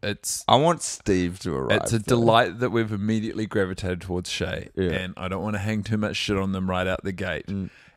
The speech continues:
Speaker 1: And also, it is bookmarked and clearly stated in the show that Shay's stand-up is new material that Shay is working on right now and actually doesn't want Miranda to come and see them working out at the Comedy Store in Los Angeles.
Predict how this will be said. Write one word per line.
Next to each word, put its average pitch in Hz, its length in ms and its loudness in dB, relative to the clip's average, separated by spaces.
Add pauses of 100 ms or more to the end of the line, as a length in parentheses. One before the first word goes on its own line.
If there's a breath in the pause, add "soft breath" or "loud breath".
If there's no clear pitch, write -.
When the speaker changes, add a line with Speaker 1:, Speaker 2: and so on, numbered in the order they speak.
(140)
Speaker 1:
And 104 80 -2
also, 117 560 4
it 110 160 -2
is 123 240 0 (320)
bookmarked 113 640 2 (100)
and 107 160 -2
clearly 135 560 2
stated 107 680 -2
in 127 160 4
the 139 100 4
show 92 520 2 (420 soft breath)
that 101 160 -2
Shay's 107 360 4
stand-up 101 600 -2
is 98 160 -4
new 107 260 4
material 101 680 -4 (180)
that - 160 -6
Shay 104 260 0
is 92 140 -4
working 107 480 4
on 92 240 0
right 95 240 0
now 87 220 -4 (100)
and 110 220 -4
actually 156 340 -2
doesn't 135 440 0
want 127 220 4
Miranda 107 360 2
to 101 100 -6
come 107 220 2
and 98 100 -4
see 107 160 -2
them 101 180 -2
working 107 380 -2
out 95 260 0
at 104 120 -2
the 117 80 -4
Comedy 104 340 2
Store 104 240 -2
in 98 80 -4
Los 98 220 -6
Angeles. 95 520 -4